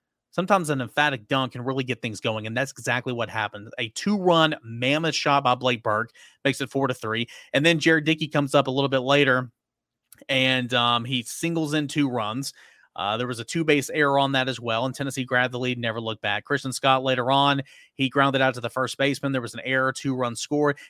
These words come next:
Tennessee doubles up Southern Miss, comes from behind, and wins eight to four. What, what a game, right? And, and I think it's, it just speaks to, again, this team in February would not have done this. This team in March, this team in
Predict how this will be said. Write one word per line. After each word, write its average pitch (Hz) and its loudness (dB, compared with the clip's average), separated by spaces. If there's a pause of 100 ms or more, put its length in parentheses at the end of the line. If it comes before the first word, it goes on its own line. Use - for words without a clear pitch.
Tennessee 151 -2
doubles 147 0
up 165 2
Southern 165 0
Miss, 113 -2
comes 160 -6
from 190 -6
behind, 113 0 (240)
and 120 -4
wins 120 -4
eight 120 -2
to 113 -10
four. - -12 (160)
What, 143 2 (1080)
what 139 -2
a 254 0
game, 123 0
right? 123 0
And, 151 -2
and 160 0
I 147 2
think 226 0
it's, 165 -4 (240)
it 165 -2
just 156 -2
speaks - -8
to, 156 2
again, 147 0 (160)
this 180 -2
team 185 -4
in 160 -2
February 139 0 (300)
would 170 0
not 147 0
have 135 -4
done 117 -4
this. 101 -12
This 160 -8
team 185 -4
in 170 -4
March, 170 0
this 147 -10
team 190 -4
in 175 -4